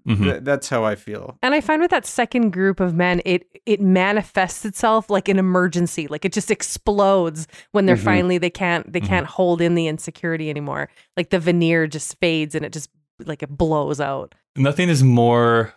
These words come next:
Speaker 1: um, I don't know, a great example of this. I,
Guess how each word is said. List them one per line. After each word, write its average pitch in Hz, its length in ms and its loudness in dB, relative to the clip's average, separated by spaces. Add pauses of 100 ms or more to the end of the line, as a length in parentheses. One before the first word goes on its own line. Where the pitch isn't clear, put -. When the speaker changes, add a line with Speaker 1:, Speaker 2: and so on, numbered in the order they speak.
(160)
Speaker 1:
um, 90 580 0
I 107 60 -6
don't 95 140 0
know, 82 200 0
a 101 160 -4
great 113 200 2
example 98 420 0
of 87 80 -2
this. 85 240 0
I, 117 340 -2